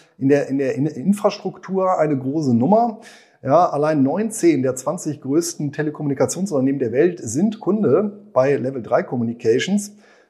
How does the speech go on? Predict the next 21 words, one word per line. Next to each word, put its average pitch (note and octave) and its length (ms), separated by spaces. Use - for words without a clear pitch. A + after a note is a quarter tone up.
Ja, C#3 140
und C#3 480
beispielsweise C#3+ 580
auch D3 200
die C3 100
Inhalte D3+ 360
von B2 180
Netflix, - 680
äh, B2 60
und B2 640
Apple C#3+ 420
werden B2 440
über A#2+ 200
das A2+ 160
Netzwerk B2 440
da B2+ 340
zur, A#2+ 420
äh, A#2 520
zur C3+ 140
Verfügung B2+ 260
gestellt. - 420